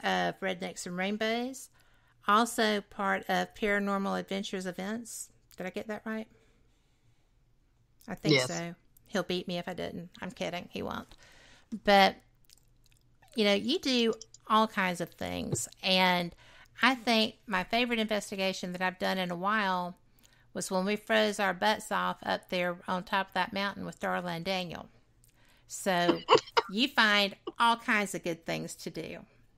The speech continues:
Speaker 1: I just think that you're so much fun, and I'm so glad to be your friend. So,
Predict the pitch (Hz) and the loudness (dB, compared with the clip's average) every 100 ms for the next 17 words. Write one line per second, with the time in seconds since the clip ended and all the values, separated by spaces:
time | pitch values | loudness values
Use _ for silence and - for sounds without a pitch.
0 | _ _ _ _ _ _ _ - 185 185 | _ _ _ _ _ _ _ -6 -4 -2
1 | 180 - - 180 - - 170 190 175 - | -6 -4 -2 -2 -4 -8 -6 -4 -4 -2
2 | 254 247 196 - - 170 170 165 - - | 0 2 0 -2 -4 -2 -2 -4 -6 -4
3 | 175 170 165 - 247 220 185 170 175 160 | -2 0 -2 -2 -2 2 0 0 -2 -4
4 | 160 - 180 165 156 165 - - - _ | -4 -6 -8 -6 -8 -10 -18 -20 -20 _
5 | _ _ _ _ - - 202 180 180 170 | _ _ _ _ -16 -4 0 2 2 0